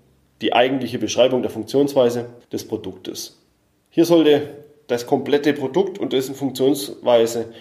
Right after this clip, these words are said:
in einer chronologischen Reihenfolge beschrieben werden. Besteht das zu beschreibende Produkt aus mehreren Stationen oder Einzelmaschinen, sollte auch hier jede Station oder Maschine aufgelistet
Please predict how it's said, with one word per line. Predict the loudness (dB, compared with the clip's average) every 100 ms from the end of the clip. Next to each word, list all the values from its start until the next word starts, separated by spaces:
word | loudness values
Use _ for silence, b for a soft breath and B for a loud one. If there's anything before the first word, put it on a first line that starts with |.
| B
in | -6
einer | 0 0
chronologischen | 0 0 4 4 4 0 -4 -4
Reihenfolge | 0 0 0 -2 -4
beschrieben | -4 -4 -4 -6
werden. | -8 -14 -18 _ _ _ _ _ _ b b b b
Besteht | -2 2 4
das | 2 0
zu | -4
beschreibende | -4 2 4 4 -2
Produkt | -2 -4 -4
aus | -6 -4
mehreren | 0 4 4 2 0 0
Stationen | -2 -2 -2 2 4 4 2
oder | -2 0 0 2
Einzelmaschinen, | 0 2 0 0 -2 -4 -4 -6 -12 B B B
sollte | -2 0 2 4
auch | 2 0
hier | 2 4 4 B B -4
jede | 2 4
Station | 4 2 2 2 4 4
oder | 2
Maschine | 0 0 0 0 4
aufgelistet | 2 2 0 0 0 -2 -4